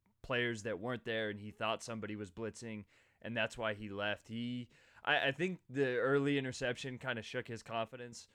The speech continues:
a little bit because he put that money, or he put the ball right on the money to Rashad Berry, and that should have been a play that got Ohio State into scoring position and in a position where they, where they could have kinda quelled the crowd early a little bit, and they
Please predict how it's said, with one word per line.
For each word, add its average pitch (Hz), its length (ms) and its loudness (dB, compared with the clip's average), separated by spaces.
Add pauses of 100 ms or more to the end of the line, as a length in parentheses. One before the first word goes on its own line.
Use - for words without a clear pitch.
(200)
a 110 60 -2
little 120 220 2
bit 123 240 2
because 110 300 -6
he 131 100 -2
put 135 220 -2
that 104 180 2
money, 110 560 -2
or 107 220 0
he 120 140 -6
put 123 180 -4
the 107 80 -4
ball 110 280 4
right 101 320 2
on 110 160 0
the 110 60 -2
money 107 400 -2 (280)
to 127 100 -4
Rashad 113 400 2
Berry, 113 360 6
and 107 120 2
that 110 180 4
should 120 160 -2
have 110 100 -2
been 110 120 0
a 104 60 0
play 107 540 2 (260)
that 101 220 2
got 110 220 6
Ohio 110 360 6
State 107 480 0
into 107 320 -4
scoring 107 400 0
position 110 760 -4
and 98 340 -2 (300)
in 113 120 2
a 110 40 4
position 110 480 0
where 107 180 6
they, 104 380 4
where 113 240 4
they 104 160 2
could 120 240 2
have 117 220 4
kinda 110 260 4
quelled 117 340 6
the 117 80 0
crowd 117 640 6 (260)
early 120 300 6
a 113 80 4
little 113 180 4
bit, 117 300 6
and 113 120 2
they 104 180 4